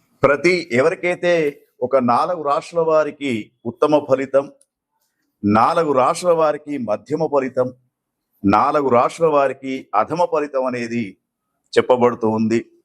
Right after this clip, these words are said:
పంచాంగ శాస్త్రంలో. మరి యొక్క నాలుగు రాశులలో ఉన్నటువంటి వారందరికీ కూడా ఒక సూచన ఏమిటంటే, అధమ ఫలితాలు ఉన్నటువంటి వారు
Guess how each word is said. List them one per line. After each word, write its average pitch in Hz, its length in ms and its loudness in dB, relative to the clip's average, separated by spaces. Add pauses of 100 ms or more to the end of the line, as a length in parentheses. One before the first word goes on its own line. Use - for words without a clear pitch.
(120)
పంచాంగ 123 440 0
శాస్త్రంలో. 101 680 -6 (800)
మరి 139 160 6
యొక్క 151 260 0 (720)
నాలుగు 156 540 0
రాశులలో 165 760 -2
ఉన్నటువంటి 143 580 -6
వారందరికీ 123 720 -2
కూడా 123 260 0 (760)
ఒక 131 180 2
సూచన 170 420 0
ఏమిటంటే, 143 560 -2 (1120)
అధమ 123 420 2
ఫలితాలు 151 540 -2
ఉన్నటువంటి 127 560 -4
వారు 123 360 0